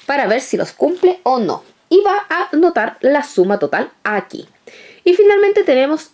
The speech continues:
este uno de aquí. ¿Qué significa ese uno de ahí? Cada jugador va a recibir un punto de victoria por cada atracción que tenga conectada a al menos uno de sus recorridos propios. Evidentemente, todos los unos que hay sobre el tablero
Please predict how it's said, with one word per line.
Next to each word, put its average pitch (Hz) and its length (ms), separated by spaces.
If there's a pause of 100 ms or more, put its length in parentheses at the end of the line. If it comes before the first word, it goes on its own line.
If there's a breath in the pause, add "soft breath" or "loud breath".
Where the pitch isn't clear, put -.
este 247 400
uno 190 300
de 151 80
aquí. 143 300 (480 loud breath)
¿Qué 233 200
significa 247 800
ese 185 480
uno 180 320
de 208 60
ahí? 349 260 (480 soft breath)
Cada 208 260
jugador 240 480 (100)
va 277 80
a 311 40
recibir 302 560
un 320 180
punto 214 260
de 151 80
victoria 294 440
por 277 200
cada 233 300
atracción - 580 (360 soft breath)
que 370 120
tenga 311 300
conectada 262 640
a 254 160
al 226 120
menos 320 440
uno 311 260
de 320 60
sus 294 140
recorridos 185 500
propios. - 540 (480)
Evidentemente, 220 920 (440 loud breath)
todos 403 260
los 247 140
unos 240 240
que 226 120
hay 233 100
sobre 233 240
el 262 80
tablero 285 440